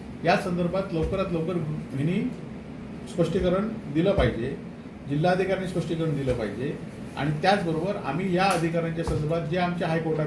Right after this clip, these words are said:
याचिका आहे, त्या सगळ्या अधिकाऱ्यांच्या विरोधात आम्ही या संदर्भात हायकोर्टामध्ये त्यांना पण पार्टी करणार आहोत.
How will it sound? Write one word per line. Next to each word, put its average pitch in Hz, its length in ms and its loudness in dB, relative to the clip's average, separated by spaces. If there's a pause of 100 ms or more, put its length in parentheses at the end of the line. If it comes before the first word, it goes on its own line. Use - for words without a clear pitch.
याचिका 123 320 -4
आहे, 123 140 -2
त्या 151 140 -2
सगळ्या 156 260 0
अधिकाऱ्यांच्या 147 440 2
विरोधात 143 200 0
आम्ही 151 220 0 (520)
या 151 100 4
संदर्भात 165 340 0
हायकोर्टामध्ये 156 540 0
त्यांना 160 260 4
पण 196 60 2
पार्टी 147 300 2
करणार 120 240 0
आहोत. - 140 -8